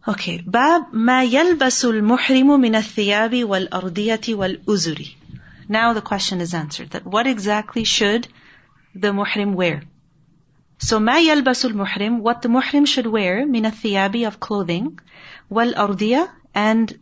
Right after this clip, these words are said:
أردية is plural of rida, which is upper garment, والأزر, which is a plural of izar, which is the waist wrapper. Okay. Imam Bukhari says,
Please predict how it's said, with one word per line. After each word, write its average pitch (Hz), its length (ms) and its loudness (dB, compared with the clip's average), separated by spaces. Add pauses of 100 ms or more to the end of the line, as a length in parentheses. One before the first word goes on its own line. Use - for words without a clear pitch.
(200)
أردية 214 320 0
is 214 100 -4
plural 208 340 -2
of 190 120 -2
rida, 185 480 -2 (220)
which 190 260 -6
is 190 280 -6 (800)
upper 196 240 -2
garment, 226 500 0 (440)
والأزر, 220 560 2 (320)
which 202 160 -4
is 190 100 -6
a 190 60 -4
plural 208 300 -2
of 196 100 -2
izar, 190 500 -2 (240)
which 190 220 -8
is 185 100 -6
the 185 100 -6
waist 190 380 -4
wrapper. 156 320 -10 (1300)
Okay. 190 420 -6 (260)
Imam 254 220 2
Bukhari 294 320 2
says, 233 540 0